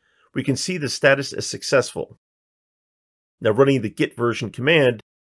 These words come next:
we now have version two dot forty dot one installed.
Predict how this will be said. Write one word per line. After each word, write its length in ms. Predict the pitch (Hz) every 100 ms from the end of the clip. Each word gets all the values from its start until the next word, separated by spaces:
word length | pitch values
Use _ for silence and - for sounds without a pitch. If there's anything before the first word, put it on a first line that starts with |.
| _ -
we 80 | 113
now 220 | 131 143
have 160 | 131 117
version 340 | 123 120 117
two 240 | - 147 139
dot 180 | 131
forty 300 | - 131 131
dot 260 | 120 120 -
one 220 | 110 127
installed. 540 | 123 - - 92 76